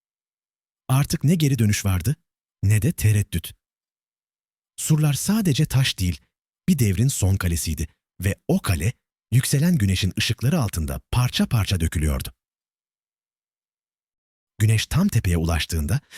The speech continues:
dünya artık eski dünya olmayacaktı. Bir imparatorluk batarken bir diğeri güneş gibi yükseliyordu. İstanbul o geceki duaları, o geceki sessizliği ve o geceki kararlılığı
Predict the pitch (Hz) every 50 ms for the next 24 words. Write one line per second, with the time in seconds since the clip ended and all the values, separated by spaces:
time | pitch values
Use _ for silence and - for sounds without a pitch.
0 | - - - 110 127 127 131 143 - - 190 214 - - - - - 123 120 -
1 | - - 214 156 135 131 151 196 208 - 156 143 143 120 95 85 - 82 76 -
2 | - 82 - _ _ _ _ _ _ _ _ _ _ _ _ _ _ _ _ _
3 | _ _ _ _ _ _ _ _ _ _ _ _ _ _ _ - 175 226 - 165
4 | 139 120 117 104 101 - 104 95 90 95 - - 87 - 127 143 139 - 90 80
5 | 82 - _ _ _ - - - - - 233 214 185 165 143 113 117 185 180 127
6 | 104 110 113 123 - - - 95 85 90 85 82 - - - 80 80 82 73 69
7 | - - - _ _ _ _ _ _ _ _ _ _ _ _ _ _ _ _ _
8 | _ _ _ _ _ _ _ _ 147 135 - - 190 190 185 165 143 131 - -
9 | 175 190 170 165 131 117 104 - 107 - - 85 82 78 78 73 76 73 90 131
10 | - _ - - - - 151 180 160 160 147 117 120 113 - 139 - - - 104
11 | 101 - - - 98 92 87 78 78 87 98 143 127 98 - - 147 180 165 170
12 | 147 117 117 - 113 - - 92 90 90 87 87 85 85 82 90 - -